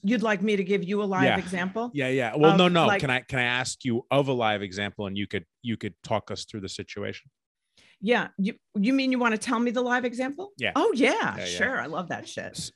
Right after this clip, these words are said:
Speaker 2: so
Speaker 1: I thought
Speaker 2: let's
Speaker 1: you wanted
Speaker 2: say
Speaker 1: to make one up.
Speaker 2: Oh, no, this is,
Speaker 1: I don't
Speaker 2: this
Speaker 1: wanna do
Speaker 2: is,
Speaker 1: that. Yeah,
Speaker 2: this
Speaker 1: tell me.
Speaker 2: is, this is
Speaker 1: Do
Speaker 2: a
Speaker 1: it.
Speaker 2: live example. I had this
Speaker 1: Mm-hmm.
Speaker 2: conversation this morning, actually.
Speaker 1: Mm.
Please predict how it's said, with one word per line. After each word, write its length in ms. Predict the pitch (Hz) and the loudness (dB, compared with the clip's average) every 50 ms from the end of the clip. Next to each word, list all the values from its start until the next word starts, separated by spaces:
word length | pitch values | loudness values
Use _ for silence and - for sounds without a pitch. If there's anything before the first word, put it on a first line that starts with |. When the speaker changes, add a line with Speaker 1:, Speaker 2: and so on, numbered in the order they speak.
| - | -14
Speaker 2:
so 360 | - - - 143 127 120 117 | -12 -8 -4 -2 -2 0 2
Speaker 1:
I 60 | 120 - | 2 2
thought 80 | - | 2
Speaker 2:
let's 100 | 262 254 | 2 0
Speaker 1:
you 60 | 311 | 0
wanted 140 | 294 - - | 2 4 4
Speaker 2:
say 40 | - | 4
Speaker 1:
to 40 | 175 | 4
make 180 | 175 175 180 | 4 2 2
one 140 | 185 160 151 | 0 0 0
up. 260 | 151 180 185 - - _ _ _ _ - | 0 0 0 -2 -4 _ _ _ _ -8
Speaker 2:
Oh, 200 | 117 123 131 135 | -2 0 0 0
no, 320 | 139 127 127 127 135 127 | 2 4 6 6 6 6
this 240 | 107 117 117 - - | 6 4 2 2 0
is, 200 | 127 113 101 - - | -2 -4 -4 0 2
Speaker 1:
I 80 | 214 | 2
don't 80 | 262 262 | 4 4
Speaker 2:
this 60 | 220 | 4
Speaker 1:
wanna 140 | 180 165 156 | 4 4 4
do 80 | 147 160 | 2 2
Speaker 2:
is, 40 | 160 | 2
Speaker 1:
that. 320 | 156 139 135 123 107 - _ _ _ _ _ _ _ - | 2 2 0 -2 -4 -10 _ _ _ _ _ _ _ -2
Yeah, 120 | 147 123 | 2 4
Speaker 2:
this 220 | 127 139 139 - - | 4 4 4 2 0
Speaker 1:
tell 140 | - 233 | 0 2
me. 100 | 117 107 | 2 2
Speaker 2:
is, 320 | 104 101 98 92 - - - _ | 2 0 -2 -4 -10 -14 -10 _
this 180 | 120 117 101 - | -4 -4 -4 -2
is 80 | 120 117 | 0 0
Speaker 1:
Do 80 | 113 | 2
Speaker 2:
a 60 | 113 | 2
Speaker 1:
it. 60 | 127 104 | 2 2
Speaker 2:
live 220 | 107 107 110 110 | 2 2 2 0
example. 440 | 113 98 - 107 104 104 98 107 101 | -2 -2 -2 -2 -2 0 -2 -2 -4
I 220 | 92 95 95 98 | -2 -2 -2 -2
had 260 | 98 110 107 107 92 | 0 0 -2 -2 -2
this 140 | 98 98 107 | -2 -4 -4
Speaker 1:
Mm-hmm. 80 | 113 101 | -6 -6
Speaker 2:
conversation 680 | 110 101 98 95 92 - - 101 98 87 - - 95 - | -6 -6 -6 -6 -8 -8 -8 -8 -8 -8 -8 -10 -10 -8
this 300 | 95 95 - - - - | -6 -4 -4 -4 -4 -4
morning, 340 | 135 143 156 131 95 87 80 _ _ _ - | 0 0 0 0 0 -4 -10 _ _ _ -18
actually. 400 | 92 87 - - - - - 262 | -18 -18 -16 -18 -14 -8 -6 -4
Speaker 1:
Mm. 220 | 302 294 202 - | -2 -2 -4 -4